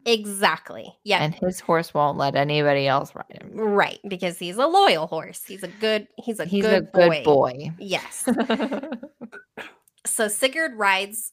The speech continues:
Speaker 1: his horse, Granny, through the fire with Gunnar's face. And that
Speaker 2: Mm-hmm.
Speaker 1: evening, him and Brunhild are married. And before they go to bed, he draws his sword and lays it between them in the bed. I'm assuming that means that they don't actually have sex with each other.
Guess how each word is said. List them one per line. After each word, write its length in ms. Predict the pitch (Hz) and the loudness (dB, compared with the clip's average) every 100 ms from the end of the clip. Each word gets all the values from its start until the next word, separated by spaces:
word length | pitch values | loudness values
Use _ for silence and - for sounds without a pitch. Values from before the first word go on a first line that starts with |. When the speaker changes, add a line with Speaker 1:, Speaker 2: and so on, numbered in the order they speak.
| - | -10
Speaker 1:
his 280 | - 339 - | -4 -4 -4
horse, 420 | 185 - 196 - | -6 -8 -8 -12
Granny, 640 | 208 190 170 160 190 233 _ - | -8 -6 -4 -6 -8 -10 _ -8
through 380 | 208 196 196 190 | -2 -2 -2 -6
the 120 | 220 | -6
fire 720 | - 175 160 - 165 208 - | 0 0 0 -6 -8 -8 -8
with 200 | 202 - | -10 -4
Gunnar's 420 | 170 170 214 262 | -2 0 -2 -4
face. 420 | - 131 196 - - _ - - - | -6 -6 -8 -12 -14 _ -20 -6 2
And 160 | 185 | 4
that 140 | 175 185 | 4 2
Speaker 2:
Mm-hmm. 40 | |
Speaker 1:
evening, 340 | 202 196 185 185 | 0 -2 -2 -2
him 220 | - 196 | -2 0
and 100 | 202 | 0
Brunhild 380 | 202 185 202 170 | -2 -6 -6 -6
are 80 | 156 | -8
married. 460 | 156 110 - 78 - _ _ - | -10 -14 -18 -20 -20 _ _ -4
And 260 | 196 185 175 | -2 0 -2
before 340 | 190 - 196 | -6 -2 -2
they 140 | 226 | -2
go 160 | 233 262 | -2 -2
to 80 | 311 | -2
bed, 400 | - 208 196 - | 0 2 2 -2
he 260 | - 196 190 | -14 -12 -10
draws 440 | 202 175 180 208 | -2 0 0 -2
his 180 | 277 269 | -6 -6
sword 560 | - 330 311 196 175 175 | -6 -4 0 0 -2 -4
and 240 | 196 196 | -4 -4
lays 240 | 190 196 202 | -4 -4 -4
it 80 | |
between 340 | 190 202 196 185 | -8 -8 -6 -4
them 140 | 180 | -4
in 100 | 175 | -4
the 80 | 175 | -6
bed. 340 | 170 113 - _ - - - _ _ | -6 -8 -10 _ -20 -20 -20 _ _
I'm 240 | 208 381 427 | 0 2 0
assuming 480 | 415 349 339 330 320 | -2 -2 -2 -2 0
that 180 | 294 | -2
means 280 | 262 269 269 | -2 -4 -6
that 140 | 247 214 | -10 -6
they 220 | 226 226 | -6 -4
don't 240 | 233 214 | -4 -2
actually 440 | 196 214 - 226 214 | -2 -4 -6 -8 -4
have 160 | 196 | -6
sex 320 | - 160 185 - | -6 -8 -6 -8
with 120 | 262 | -8
each 200 | 269 294 | -8 -4
other. 340 | 269 302 311 | -2 -2 -4